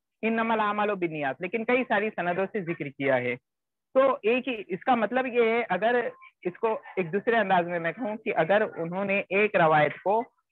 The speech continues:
सौ सनदों के साथ जिक्र किया है, तो इसका माना यह है कि उन्होंने उसी रवायत को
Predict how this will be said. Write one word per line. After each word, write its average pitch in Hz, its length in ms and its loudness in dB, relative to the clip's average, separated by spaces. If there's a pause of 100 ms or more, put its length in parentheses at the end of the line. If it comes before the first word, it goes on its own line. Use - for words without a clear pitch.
(120)
सौ 226 220 4
सनदों 196 420 -2
के 196 160 -4
साथ 175 220 0
जिक्र 165 300 -10
किया 156 300 -2
है, 180 160 -2
तो 190 100 -8
इसका 180 340 -4
माना 160 280 0
यह 196 160 2
है 190 140 2
कि 196 140 -4
उन्होंने 185 340 -4
उसी 185 300 -6
रवायत 165 420 4
को 262 260 2